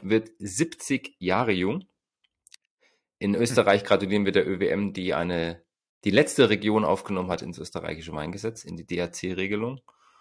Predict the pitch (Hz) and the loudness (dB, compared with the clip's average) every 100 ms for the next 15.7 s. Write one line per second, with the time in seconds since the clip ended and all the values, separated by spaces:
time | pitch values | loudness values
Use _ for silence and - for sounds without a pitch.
0 | _ _ _ _ _ _ - 101 98 101 | _ _ _ _ _ _ -2 0 0 0
1 | 110 - 123 160 139 104 107 107 107 - | 0 2 4 4 2 2 2 2 -2 -8
2 | - - - 120 127 107 98 98 104 - | -12 -16 0 4 6 4 2 2 0 -4
3 | 92 90 90 90 _ _ _ _ _ _ | -6 -6 -8 -14 _ _ _ _ _ _
4 | - 98 - - - - 123 117 117 113 | -12 -10 -10 -12 -14 0 2 2 2 4
5 | 117 117 117 110 120 113 - 117 113 104 | 6 6 2 0 0 0 4 4 4 0
6 | - 101 98 101 92 98 90 87 92 80 | -2 -2 -2 -4 0 0 2 2 0 -6
7 | 85 85 90 - 85 82 - 82 107 185 | -6 -6 -6 -10 -12 -10 -4 0 0 0
8 | - 113 - - - _ _ _ _ _ | -2 -4 -4 -12 -18 _ _ _ _ _
9 | _ _ _ - - 87 85 87 85 _ | _ _ _ -14 -10 -10 -12 -14 -18 _
10 | - 90 62 - _ _ - 139 151 110 | -4 -4 -4 -16 _ _ 4 6 6 4
11 | 110 107 - 135 120 107 107 120 117 113 | 2 2 4 2 2 0 2 4 6 4
12 | 113 - _ _ _ _ _ - - _ | -2 -20 _ _ _ _ _ -20 -20 _
13 | _ _ 139 165 131 143 135 131 127 120 | _ _ 10 10 8 8 10 12 10 8
14 | 135 120 117 107 107 110 107 80 107 110 | 6 6 6 6 4 2 0 2 4 4
15 | 98 95 90 85 85 - - | 4 2 0 -2 -4 -6 -14